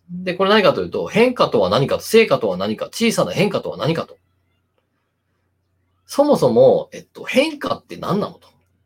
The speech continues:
成果って何なのと。この定義がないと、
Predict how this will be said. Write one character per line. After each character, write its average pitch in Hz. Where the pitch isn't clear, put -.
成 285
果 -
っ -
て 104
何 147
な 117
の 90
と。 -
こ 170
の 208
定 330
義 233
が 117
な 95
い 85
と、 131